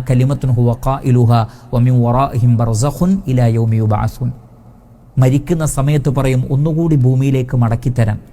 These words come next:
പക്ഷേ അത് വെറുതെ ഒരു വർത്തമാനം മാത്രമാണ്.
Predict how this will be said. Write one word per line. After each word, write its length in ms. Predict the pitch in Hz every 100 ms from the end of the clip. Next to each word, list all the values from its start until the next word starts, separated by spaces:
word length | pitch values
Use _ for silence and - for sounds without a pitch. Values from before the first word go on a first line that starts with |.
| - - - - - - -
പക്ഷേ 420 | 117 - 143 156 175 - - - - - -
അത് 120 | 123 135
വെറുതെ 380 | 123 127 120
ഒരു 180 | 175 156
വർത്തമാനം 640 | 131 120 - 147 160 160
മാത്രമാണ്. 680 | 139 123 127 123 120 113 107